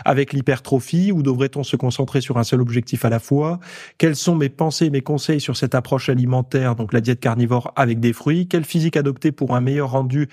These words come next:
esthétique quand on est pas très grand et qu'on est un homme ? Comment continuer à progresser en s'entraînant à domicile et appliquer une surcharge progressive ? Bref, euh, et toujours pareil, toutes mes digressions, euh, euh,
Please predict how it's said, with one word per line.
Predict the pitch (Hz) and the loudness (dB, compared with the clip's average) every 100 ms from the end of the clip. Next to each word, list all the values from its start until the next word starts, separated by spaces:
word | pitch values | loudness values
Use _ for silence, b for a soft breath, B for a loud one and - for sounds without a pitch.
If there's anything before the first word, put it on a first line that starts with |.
| B | B
esthétique | - 139 - 131 156 127 | -4 -2 0 0 -2 -2
quand | - 120 | -2 -2
on | 127 120 | 0 0
est | 110 - _ _ _ _ | -2 -6 _ _ _ _
pas | - 123 | -2 -2
très | - 127 | 0 0
grand | 123 139 | 0 0
et | 117 | -2
qu'on | 123 | 0
est | 117 | 0
un | 117 | 2
homme ? | 123 175 180 180 B B B | 0 0 -2 -4 B B B
Comment | - 151 165 | -2 0 0
continuer | 156 147 - 151 151 | -2 -4 0 2 2
à | |
progresser | - 143 131 143 - 143 | 0 0 2 0 0 0
en | 120 | 0
s'entraînant | - 151 147 151 147 147 | 0 -2 0 0 2 0
à | |
domicile | 127 131 127 123 160 | 0 2 0 0 2
et | 143 | 2
appliquer | 120 - 123 147 | 0 -2 0 2
une | 123 | 0
surcharge | - 123 - - 120 - | -2 -6 -4 0 0 0
progressive ? | - 131 123 - 170 202 170 - B B B B B B | 0 2 2 0 0 0 0 -4 B B B B B B
Bref, | 131 147 131 - - | 2 2 -2 -8 0
euh, | 143 120 113 113 113 - | 2 2 0 0 -2 -2
et | 120 120 | 0 0
toujours | - 131 131 | 2 0 2
pareil, | 127 127 147 143 | 0 2 0 -2
toutes | - 127 | -2 0
mes | 123 | 0
digressions, | 120 123 123 117 - 139 139 131 | 0 0 0 0 -2 -2 0 -2
euh, | 113 110 110 B B B B | -4 -6 -10 B B B B
euh, | 127 50 50 69 55 | -4 -2 -4 -6 -8